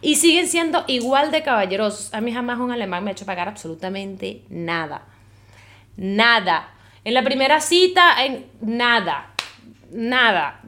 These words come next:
nada, nada. De cincuenta cincuenta nunca he tenido esa mala experiencia. Entonces sí, Latinoamérica, yo te amo, te quiero y te adoro y me parece precioso. Me encanta el reggaetón, me encanta, me encanta la felicidad o lo que nosotros transmitimos.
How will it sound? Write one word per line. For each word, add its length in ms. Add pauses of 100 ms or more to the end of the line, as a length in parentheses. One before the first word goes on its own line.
nada, 580
nada. 480
De 200
cincuenta 380
cincuenta 520
nunca 380
he 40
tenido 280
esa 180
mala 220
experiencia. 580
Entonces 380
sí, 180
Latinoamérica, 720
yo 180
te 100
amo, 200
te 80
quiero 180
y 40
te 80
adoro 220
y 40
me 100
parece 280
precioso. 440
Me 80
encanta 360
el 80
reggaetón, 760
me 180
encanta, 1600
me 260
encanta 840
la 180
felicidad 1000
o 160
lo 140
que 100
nosotros 400
transmitimos. 960